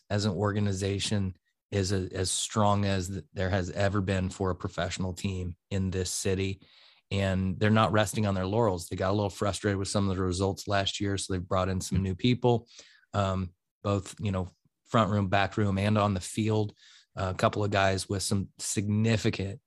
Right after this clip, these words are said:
Speaker 1: U S L experience, you know, have, have won some things. Um, and, you know, it's, it's, it's a strange level of play. You got guys who are on their way up, guys who are on their way down,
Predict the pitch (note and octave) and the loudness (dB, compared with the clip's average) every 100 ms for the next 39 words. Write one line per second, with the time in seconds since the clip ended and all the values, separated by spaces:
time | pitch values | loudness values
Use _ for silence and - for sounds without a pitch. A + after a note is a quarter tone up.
0 | _ G#2 G#2 F#2+ F#2 G2 F#2 G2 F#2+ - | _ -2 0 0 -2 -2 -4 -4 -8 -6
1 | - G2 F#2+ F#2 - - _ G2+ F2+ F2+ | -2 -2 0 -2 -6 -12 _ -8 -6 -6
2 | - _ - G2+ F#2+ G2 G2 G2 G#2+ G2 | -10 _ -2 -2 0 -2 -2 2 2 2
3 | G#2+ F2 G2 G2 F#2+ - _ - - - | -2 -2 -2 -2 -6 -10 _ -20 -20 -20
4 | _ G2+ G2+ G2 - - G3+ G3+ G3+ F#3+ | _ -2 0 0 0 4 6 8 6 4
5 | B2 C3+ - C#3+ C3+ - - - A#2+ - | 2 0 -2 -2 0 -2 0 0 0 0
6 | B2+ B2+ A2+ G#2+ A2 G#2+ G2+ F#2+ - A2 | 2 2 2 2 2 0 -2 -4 -2 0
7 | F#2 F#2 G2+ G2+ G#2 G#2 A2+ G#2+ G#2 G#2+ | 0 -2 -2 2 2 4 2 4 2 2
8 | G#2+ A2 A2 A2 G2 G2 G#2+ G2+ G2+ G2 | 4 4 2 0 -2 0 0 0 0 0
9 | G2+ G2+ G2 G#2 G#2 G2+ | 0 0 0 2 2 0